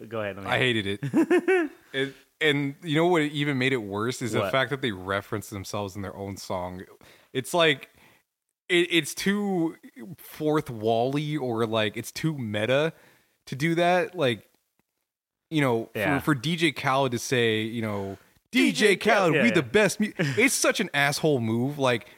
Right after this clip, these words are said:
Speaker 2: we, you know why we're there. We're listen-, we're here listening to your music,
Speaker 1: Yeah.
Speaker 2: and you have to j-, reference yourself in your own song is, I just hate it. Um,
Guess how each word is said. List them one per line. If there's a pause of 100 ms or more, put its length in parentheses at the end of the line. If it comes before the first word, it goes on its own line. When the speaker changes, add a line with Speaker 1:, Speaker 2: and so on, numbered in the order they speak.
(100)
Speaker 2:
we,
you
know
why
we're
there.
We're
listen-,
we're
here (300)
listening
to
your
music,
Speaker 1:
Yeah.
Speaker 2:
and
you
have
to
j-,
reference
yourself (480)
in
your
own
song
is, (300)
I
just
hate
it. (420)
Um,